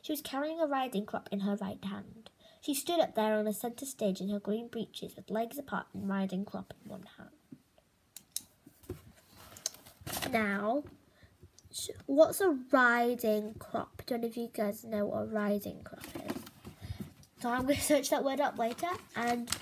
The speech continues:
yeah, and I said yesterday I would try to find a random chapter so you guys could get the words down too.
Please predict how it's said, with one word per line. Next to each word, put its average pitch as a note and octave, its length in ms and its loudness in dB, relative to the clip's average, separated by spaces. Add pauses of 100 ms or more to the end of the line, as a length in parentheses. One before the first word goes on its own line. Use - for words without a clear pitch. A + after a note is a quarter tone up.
(420)
yeah, A3+ 160 -6
and A#3+ 120 -2
I D4 80 2
said D4 340 2
yesterday A3 640 0
I A3 100 -2
would A3 140 0
try A3+ 220 -8
to A3+ 100 -10
find G#3 440 -4 (200)
a G3+ 320 -2
random G3+ 340 -4 (120)
chapter B3 320 -2
so B3 100 -6
you A#3+ 140 -2
guys A#3 240 0
could - 100 -16
get - 160 -4
the - 100 -6
words A#3 300 2
down F3 240 -4
too. D#4 380 2